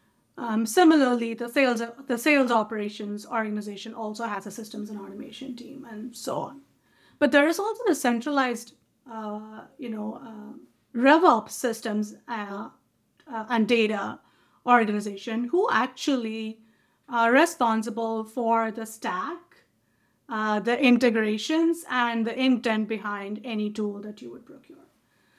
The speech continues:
So in my team, again, like, we have the autonomy and we are empowered to look at the C S tech stack.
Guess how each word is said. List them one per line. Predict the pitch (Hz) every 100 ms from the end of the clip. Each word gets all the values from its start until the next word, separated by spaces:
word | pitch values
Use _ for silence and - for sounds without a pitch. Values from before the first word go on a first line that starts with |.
| _ _
So | 311 311
in | 285
my | 302 370 480
team, | 311 254 226 220 240 - _ _ _ _ _ _ -
again, | 254 262 220
like, | 214
we | 226 302 381
have | 294 277
the | 240 226
autonomy | 208 208 208 226 226 233
and | 226 214
we | 240
are | 233 294 269
empowered | 233 220 214 214 208 214 202 208 214 _ -
to | 226 214 208 - _ _ _ 254
look | 285
at | 330 330
the | 320 302
C | 285
S | 254 233 - - _ -
tech | 240 -
stack. | - - -